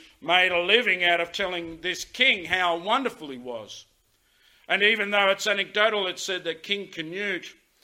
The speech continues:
in order to teach these people le-, a lesson, actually arose from wherever he was seated, and he approached the waves of the shoreline.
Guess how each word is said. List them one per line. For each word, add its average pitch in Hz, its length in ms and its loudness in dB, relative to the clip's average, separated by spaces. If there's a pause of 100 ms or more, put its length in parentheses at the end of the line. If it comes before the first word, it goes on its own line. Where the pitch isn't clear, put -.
(280)
in 180 140 -2
order 196 280 -2
to 165 100 -10
teach 196 400 -4
these 170 300 -6
people 170 580 -8 (500)
le-, 147 360 -8 (120)
a 160 100 -2
lesson, 180 680 -2 (680)
actually 175 520 2
arose 185 640 2
from 170 460 -2 (180)
wherever 180 500 2
he 180 140 -2
was 170 180 -8
seated, 202 520 -4
and 175 180 2
he 180 160 -4
approached 214 680 0
the 165 120 -6
waves 180 1000 2 (280)
of 170 240 2
the 165 60 -12
shoreline. 196 840 2